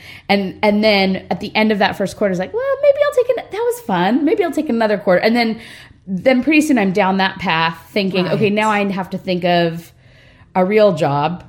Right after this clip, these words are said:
Speaker 1: quote unquote. And, um, and I actually had a friend, uh, <laughs> who, who said in passing, like, "Oh, like, Chelsea will never, she'll never go to school. She'll never finish college and she'll never go to school outside of the state.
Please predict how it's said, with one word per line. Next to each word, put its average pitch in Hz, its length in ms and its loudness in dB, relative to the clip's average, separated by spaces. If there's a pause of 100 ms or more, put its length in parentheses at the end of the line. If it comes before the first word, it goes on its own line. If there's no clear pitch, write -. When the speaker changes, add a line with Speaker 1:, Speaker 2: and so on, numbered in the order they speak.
Speaker 1:
quote 156 200 -2
unquote. 151 600 -4
And, 208 240 2
um, 190 560 0 (680)
and 240 240 2
I 196 60 4
actually 214 420 -2
had 208 140 -2
a 190 60 -4
friend, 175 580 0 (680)
uh, 160 520 -2 (600)
<laughs> - 240 -8
who, - 420 4 (340)
who 294 200 6
said 330 280 0
in 370 160 0
passing, 220 720 -2
like, 170 300 -2
"Oh, 170 440 2 (420)
like, 151 140 -8
Chelsea 202 280 -4
will 170 160 -2
never, 143 680 -2 (160)
she'll - 240 0
never 180 320 2
go 170 120 2
to 165 80 -4
school. 151 720 -2 (400)
She'll 262 200 2
never 247 240 4
finish 269 320 0
college 180 540 2
and 170 120 -4
she'll 180 140 0
never 180 380 2
go 170 180 -2
to 170 60 0
school 165 340 -2
outside 160 320 -2
of 156 80 -4
the 151 80 -6
state. 92 460 -10